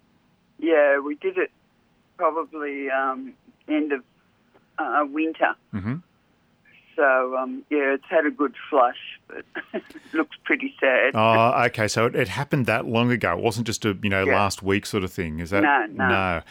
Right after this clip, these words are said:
Speaker 2: Well, you know what? I think it probably is time to give it a prune back in that case. Uh, you know, if it had only happened recently, I'd say yes, just water, but we've had lots of rain.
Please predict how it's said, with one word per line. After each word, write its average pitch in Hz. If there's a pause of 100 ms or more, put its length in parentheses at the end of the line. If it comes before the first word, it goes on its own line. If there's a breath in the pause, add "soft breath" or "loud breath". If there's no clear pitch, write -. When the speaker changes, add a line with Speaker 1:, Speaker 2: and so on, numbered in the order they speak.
(200 loud breath)
Speaker 2:
Well, 135
you 131
know 135
what? 143
I 131
think 123
it 120
probably 107
is 117
time 107
to -
give 90
it 90
a 90
prune 90
back 90
in 87
that 95
case. 120 (320 loud breath)
Uh, 90
you 104
know, 104
if 101
it 98
had 104
only 139
happened 107
recently, 104
I'd 92
say 92
yes, 104
just -
water, 104
but 107
we've 92
had 92
lots 120
of 107
rain. 123